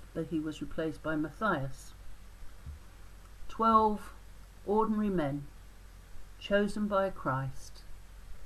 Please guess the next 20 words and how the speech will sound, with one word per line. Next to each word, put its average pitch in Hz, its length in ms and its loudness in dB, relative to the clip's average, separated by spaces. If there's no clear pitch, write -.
and 226 180 4
for 254 120 8
a 254 60 6
relatively 240 560 6
short 208 360 2
time 220 280 0
they 233 120 2
were 220 100 0
trained 160 540 2
by 135 240 2
him. 131 400 -4
He 254 140 4
discipled 233 720 2
them 196 280 6
in 151 220 4
ways 190 580 6
of 131 200 4
how 202 240 4
to 202 180 -2
live 185 300 6